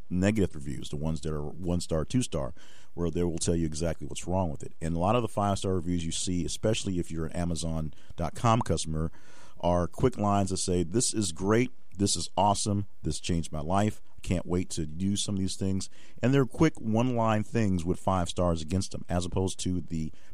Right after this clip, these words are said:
bigger reviews, which sometimes they are gripe reviews, but the big reviews usually go into detail on what exactly was wrong with it. Yelp has this problem, and other sites and other, uh, services that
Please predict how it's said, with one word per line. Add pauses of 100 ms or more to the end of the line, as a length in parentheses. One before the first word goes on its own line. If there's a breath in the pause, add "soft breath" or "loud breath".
(120)
bigger
reviews,
which
sometimes
they
are
gripe
reviews, (760 soft breath)
but
the
big
reviews
usually
go
into
detail
on
what
exactly
was
wrong
with
it. (1300 soft breath)
Yelp
has
this
problem,
and
other
sites
and
other,
uh,
services
that